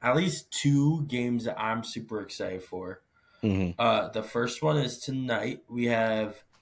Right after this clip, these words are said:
Speaker 1: uh, the University of Arizona Wildcats.
Speaker 2: Still on it.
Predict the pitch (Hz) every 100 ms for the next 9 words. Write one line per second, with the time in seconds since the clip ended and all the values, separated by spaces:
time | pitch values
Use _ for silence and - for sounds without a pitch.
0 | _ _ _ _ 113 104 98 - _ _
1 | _ 127 120 127 135 139 120 123 123 -
2 | 123 120 110 123 120 117 113 117 117 110
3 | 104 107 123 117 107 120 110 110 - -
4 | - - _ - - - - 120 117 113
5 | 110